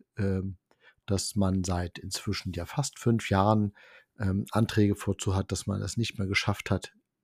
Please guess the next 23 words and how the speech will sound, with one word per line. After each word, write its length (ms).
Sitzungen 640
digital 800
aufzuzeichnen 1040
oder 220
vielleicht 540
auch, 360
ähm, 400
möglich 480
zu 140
machen, 340
dass 220
jemand 400
vom 340
Homeoffice 600
oder 200
von 200
irgendwo 400
anders 420
her 320
an 180
einer 240
Sitzung 420
teilnimmt, 600